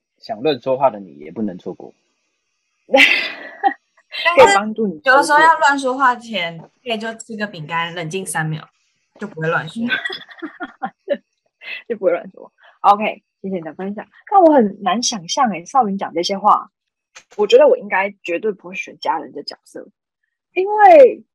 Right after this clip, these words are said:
Speaker 2: 我也很喜欢乱讲话，但这个角色就不是那种角色，我觉得有点痛苦，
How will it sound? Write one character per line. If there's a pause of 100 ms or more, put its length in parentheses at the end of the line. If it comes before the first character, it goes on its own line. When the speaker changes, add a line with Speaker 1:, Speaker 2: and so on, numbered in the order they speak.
(260)
Speaker 2:
我
也
很
喜
欢
乱
讲
话， (200)
但
这
个
角
色
就
不
是
那
种
角
色，
我
觉
得
有
点
痛
苦，